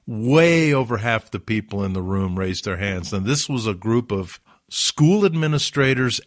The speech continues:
and teachers. Really, I consider every teacher a leader. Most of them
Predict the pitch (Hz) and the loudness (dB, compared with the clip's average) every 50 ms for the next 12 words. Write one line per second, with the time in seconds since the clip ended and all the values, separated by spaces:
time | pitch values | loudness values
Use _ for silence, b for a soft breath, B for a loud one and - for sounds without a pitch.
0 | _ _ 127 127 127 127 127 123 123 107 - - - - 139 127 120 - - 107 | _ _ -2 0 2 2 2 0 -2 -4 -6 -8 -4 -2 -2 -2 -2 -2 -6 -6
1 | 98 92 87 - - - - - _ _ _ - 147 151 175 208 226 262 277 262 | -6 -6 -4 -4 -6 -6 -6 -10 _ _ _ -10 -10 -8 -6 -4 -2 0 2 2
2 | 202 156 147 101 147 170 170 - 175 147 - - - 151 131 127 85 - 127 127 | 2 0 0 0 -2 -4 -2 -2 -2 -2 -2 -2 -4 -2 -2 -2 -2 -2 -2 -2
3 | 127 123 107 - - 127 123 113 - - 107 95 92 90 92 95 104 110 107 90 | -2 -4 -4 -4 -4 -4 -4 -4 -4 -6 -4 -4 -4 -4 -4 -4 -2 -2 -2 -4
4 | 92 90 90 - _ _ - 110 110 104 110 123 139 165 202 202 - - - 214 | -4 -8 -8 -12 _ _ -12 -8 -6 -4 0 2 4 4 4 4 2 0 -2 -2
5 | 190 180 160 123 113 110 117 117 | 0 2 2 2 0 -2 -4 -6